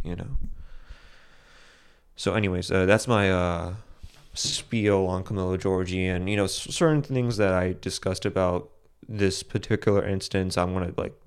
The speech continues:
discuss again with the next topic. So, uh, Novak Djokovic, uh, played against Taylor Fritz, American,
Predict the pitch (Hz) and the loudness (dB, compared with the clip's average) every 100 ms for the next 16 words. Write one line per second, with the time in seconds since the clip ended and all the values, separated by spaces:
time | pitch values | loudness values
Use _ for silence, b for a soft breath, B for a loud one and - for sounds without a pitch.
0 | - 92 - 92 87 - 92 87 87 87 | -8 -8 0 0 0 -4 -4 -2 -2 -4
1 | 87 - - - - _ _ 107 101 76 | -8 -14 -20 -20 -20 _ _ 0 0 0
2 | 90 92 85 - 87 - - - - 90 | -4 -4 -4 -6 -8 -8 -14 -12 -8 -4
3 | 87 87 B B B B B - 95 92 | -4 -6 B B B B B -2 2 2
4 | 90 87 - 104 131 143 127 110 107 110 | 2 -4 -10 0 4 6 6 4 0 0
5 | 92 92 - - - b b b 95 92 | -2 -2 -2 -12 -16 b b b 0 2
6 | 90 - 101 95 92 90 87 - - - | 0 4 4 4 2 -2 -6 -10 -14 -20
7 | _ _ _ _ - 120 101 95 - 95 | _ _ _ _ -2 2 4 4 2 -2
8 | 87 - 104 95 92 92 90 | -2 -4 -2 0 0 -2 -6